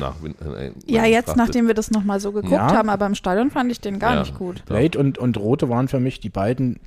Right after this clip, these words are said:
Speaker 3: die Ausfälle. Wahnsinn nachher nicht. Hat sich ja gezeigt, wenn man es nochmal im Fernsehen guckt, was ich machen musste, weil ich musste meine Perspektiven ja verändern.
Speaker 1: Hm.
Speaker 3: Ich stand ja dann nicht mehr bei uns im Block. Ich war ja dann, ähm, wir waren dann zu zweit unten an der,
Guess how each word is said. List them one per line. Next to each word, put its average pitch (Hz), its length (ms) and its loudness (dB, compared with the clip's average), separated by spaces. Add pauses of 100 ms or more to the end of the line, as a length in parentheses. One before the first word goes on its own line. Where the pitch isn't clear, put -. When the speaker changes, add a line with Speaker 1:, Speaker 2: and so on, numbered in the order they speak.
(200)
Speaker 3:
die 110 140 -6
Ausfälle. 156 560 -2 (680)
Wahnsinn 160 420 4
nachher 170 240 4
nicht. 185 380 -2 (240)
Hat 107 220 -4
sich - 180 -6
ja 98 100 -2
gezeigt, 107 500 -4
wenn 92 180 -4
man 85 120 -4
es - 100 -10
nochmal 80 220 -8
im 73 40 -10
Fernsehen 110 320 -6
guckt, - 300 -10 (340)
was 98 180 -2
ich 90 120 -8
machen 90 240 -2
musste, 117 400 -2
weil 92 180 0
ich 90 120 -6
musste 92 240 -8
meine 87 180 -6
Perspektiven 107 580 -8
ja 117 100 -4
verändern. 131 380 -4 (120)
Speaker 1:
Hm. 82 300 -6
Speaker 3:
Ich 92 200 -6
stand 95 300 -4
ja 101 100 0
dann 95 160 -2
nicht 98 160 -4
mehr 98 160 0
bei 92 80 -2
uns 117 240 -2
im 143 80 2
Block. 151 240 -4
Ich 92 160 -10
war 95 100 -2
ja 95 100 -2
dann, 95 240 -4 (680)
ähm, 98 420 0
wir 90 100 -2
waren 95 140 -2
dann 92 120 -4
zu 90 100 -10
zweit 95 280 -4
unten 107 280 -2
an 90 100 -2
der, 90 240 -2